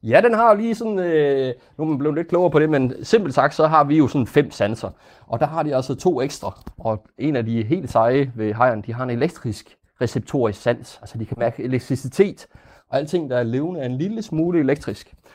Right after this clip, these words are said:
Og selv en skjult fladfisk i sandet, der kan hajen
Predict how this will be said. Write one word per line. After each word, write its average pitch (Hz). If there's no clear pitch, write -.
Og 113
selv 196
en 139
skjult 160
fladfisk 135
i 123
sandet, 123
der 139
kan 123
hajen 131